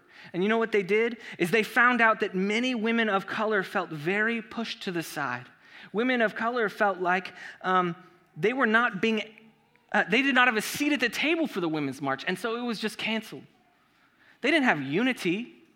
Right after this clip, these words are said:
They just wanted to push forward with a cause. But I tell you, the only cause to start with is with Christ.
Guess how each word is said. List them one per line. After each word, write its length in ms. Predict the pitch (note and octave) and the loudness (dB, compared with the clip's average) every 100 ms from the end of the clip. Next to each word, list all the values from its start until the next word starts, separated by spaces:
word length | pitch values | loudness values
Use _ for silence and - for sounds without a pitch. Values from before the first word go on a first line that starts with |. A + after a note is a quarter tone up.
| _ _ _ _ _ - | _ _ _ _ _ -2
They 100 | B3 | 0
just 240 | C#4+ - | 0 -2
wanted 440 | F3 G3+ F#3+ C4 | -8 -4 0 0
to 80 | A3 | 0
push 280 | - C#4+ C#4 | -4 -2 -2
forward 260 | - B3 A#3+ | -2 -2 -2
with 120 | A#3 | -4
a 40 | |
cause. 400 | A3+ - C4 F#3+ - | -4 -2 0 0 0
But 100 | A3 | -2
I 60 | |
tell 220 | D#4+ E4 | -2 -4
you, 80 | D#4 | -4
the 100 | A3 - | -6 -6
only 200 | D#4 F4 | -2 -2
cause 320 | - - C#4+ | -4 -6 -6
to 100 | - | -8
start 440 | G#3 - C4+ E4 F#3 | -12 -6 0 0 0
with 140 | G3+ | -4
is 140 | G#3+ G#3+ | -4 -8
with 160 | - | -8
Christ. 500 | - - E3+ A#2+ - | -10 -6 -6 -6 -12